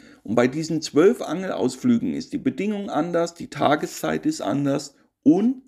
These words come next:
jetzt kommt der nächste ganz wichtige Punkt. Ich kann sowohl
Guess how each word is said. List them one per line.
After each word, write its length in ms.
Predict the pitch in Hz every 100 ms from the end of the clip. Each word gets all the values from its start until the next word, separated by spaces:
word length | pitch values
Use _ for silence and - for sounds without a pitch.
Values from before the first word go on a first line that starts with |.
| _
jetzt 540 | 131 170 - - _
kommt 320 | - 135 -
der 80 | 110
nächste 460 | 113 143 - 160 156
ganz 420 | - 131 160 -
wichtige 420 | 156 - 143 127
Punkt. 440 | 117 139 151 190 - _ _ - _ _ _
Ich 240 | 120 - -
kann 400 | - 131 160 226
sowohl 720 | - 131 - 117 139 180